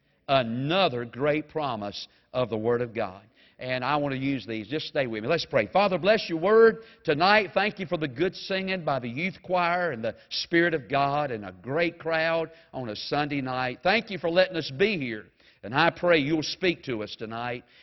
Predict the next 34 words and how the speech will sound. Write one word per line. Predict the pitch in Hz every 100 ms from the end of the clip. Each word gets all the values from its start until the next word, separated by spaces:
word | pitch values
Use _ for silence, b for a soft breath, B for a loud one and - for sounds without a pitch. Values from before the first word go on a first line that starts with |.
| b
And | 107
God, | 127 156 165 147
that | -
people | 160 165 165
may | 151 127
catch | - 170 170 - -
the | 139 156
vision, | 160 151 107 104 104 101
the | 117
challenge | - 170 165 131 104 101 -
tonight | 120 123 139 147 B B
of | 131 117
this | 185 -
year. | 180 202 147 113 - b b b
And | 107 117
Lord, | 127 170 180
that | 151 143
many | 160 208 214
people | 151 151 120 117
would | 117
feel | - 160
the | 147
same | - 175 180 185 147
burden | 175 165 123 113
that | 120
I | 135 147 -
felt. | 120 107 104 - _ b b
Help | 120 196 220 220
me, | 117 110 _ _
help | 143 175 175 180
us, | 196 156 107 - -
help | 143 170 170
our | 160
church | 156 - 143 110 - -